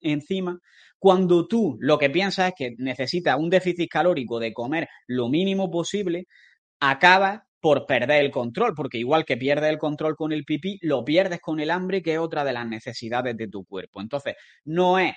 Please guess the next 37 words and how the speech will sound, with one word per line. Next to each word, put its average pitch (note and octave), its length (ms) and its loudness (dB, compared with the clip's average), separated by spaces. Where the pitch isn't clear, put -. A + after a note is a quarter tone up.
simplemente E3 680 0
quitarte C#3+ 500 -4
alimentos D3 720 -2
o B2+ 100 -4
intentar A2+ 540 -8
comer D#3 260 -4
menos D3 300 -4
cantidad, C3+ 520 -4
porque D3 280 2
probablemente E3+ 760 2
eso D#3 260 0
haga E3+ 260 2
que C#3 160 4
llegue E3+ 300 2
un E3 100 0
punto F3 320 -4
en C#3+ 80 -2
el B2 100 -4
que A2+ 120 -6
no C#3 100 0
te D3+ 140 -2
puedas D3 260 4
aguantar C#3 560 -2
y B2 140 -2
ahí A#2+ 340 0
es C3+ 160 -14
cuando B2 380 -4
se C3+ 200 -4
te A2+ 100 -2
escapa A#2 400 -2
todo A2 260 -4
de F2 120 -6
golpe, D#2+ 400 -12
¿vale? G2+ 280 -8
Por F#3 160 6
otra A3 240 6
parte A#3 400 2